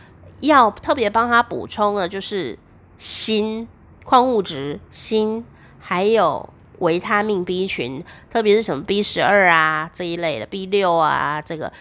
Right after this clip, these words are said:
哦，不是说他上面写 B 群你就很开心的吃，你要看它是 B 什么，它里面有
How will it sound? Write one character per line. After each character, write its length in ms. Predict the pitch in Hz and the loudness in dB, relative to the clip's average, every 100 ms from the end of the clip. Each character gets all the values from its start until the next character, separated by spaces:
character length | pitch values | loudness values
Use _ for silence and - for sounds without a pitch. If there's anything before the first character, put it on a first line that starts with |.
| - - | -20 -10
哦， 220 | 160 127 - | -6 -6 -4
不 80 | 214 | -6
是 80 | 247 | 2
说 140 | 247 | 4
他 60 | 247 | 4
上 80 | |
面 80 | 240 | 2
写 120 | 233 | -2
B 220 | - 202 208 | -4 -4 -6
群 240 | - 156 | -4 -4
你 100 | 147 | -4
就 160 | 170 175 | -4 -4
很 80 | |
开 220 | 147 156 160 | -2 -2 -2
心 120 | 151 | -4
的 80 | 104 | -6
吃， 180 | - | -6
你 60 | 180 | -2
要 60 | 214 | 0
看 160 | 254 | 2
它 140 | 233 233 | 2 2
是 100 | 233 | -4
B 280 | - 214 | -6 -4
什 180 | 226 143 | -2 -4
么， 300 | 127 151 - - - - | -4 -6 -6 -12 -18 -2
它 120 | 208 | 0
里 100 | 208 | 2
面 280 | 202 220 165 - | 2 0 0 -6
有 340 | 120 156 147 | -4 -2 -4